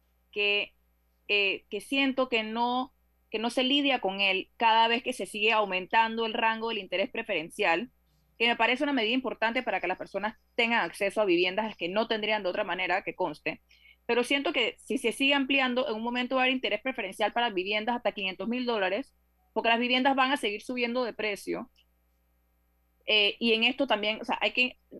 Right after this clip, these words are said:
no hay manera también de, de, de involucrar en este tipo de iniciativas, lidiar por qué, eh, del lado inmobiliario, por qué están co-,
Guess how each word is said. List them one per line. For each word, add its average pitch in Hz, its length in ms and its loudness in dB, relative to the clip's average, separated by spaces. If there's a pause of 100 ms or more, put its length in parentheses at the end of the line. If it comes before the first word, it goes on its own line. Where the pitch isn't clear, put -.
no 233 140 -2
hay 262 80 2
manera 277 380 0
también 214 340 -4
de, 254 240 -4 (480)
de, 214 480 0 (560)
de 208 160 0
involucrar 233 500 2
en 262 60 0
este 269 160 0
tipo 262 220 -4
de 269 80 0
iniciativas, 214 800 -2
lidiar 208 460 0
por 233 260 2
qué, 247 400 2 (640)
eh, 196 480 0
del 208 200 0
lado 226 220 6
inmobiliario, 202 840 0 (600)
por 226 200 -2
qué 302 120 2
están 262 260 -2
co-, 202 180 -2